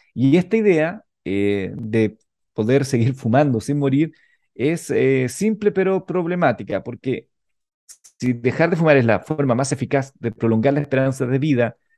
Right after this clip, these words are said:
pero dejar de fumar es a menudo muy difícil, eh, entonces se torna en un zapato chino.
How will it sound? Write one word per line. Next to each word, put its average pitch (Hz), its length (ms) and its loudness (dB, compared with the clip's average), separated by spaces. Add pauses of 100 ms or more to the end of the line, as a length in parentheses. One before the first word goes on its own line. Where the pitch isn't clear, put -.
(100)
pero 107 320 0
dejar 139 300 0
de 151 40 -4
fumar 139 340 -2
es 139 260 -2
a 113 100 -6
menudo 117 480 -4
muy 160 240 2
difícil, 151 580 -4 (540)
eh, 95 420 -4 (280)
entonces 151 440 0
se - 200 -4
torna 135 280 4
en 123 100 4
un 131 220 0
zapato 131 340 -2
chino. 87 340 -8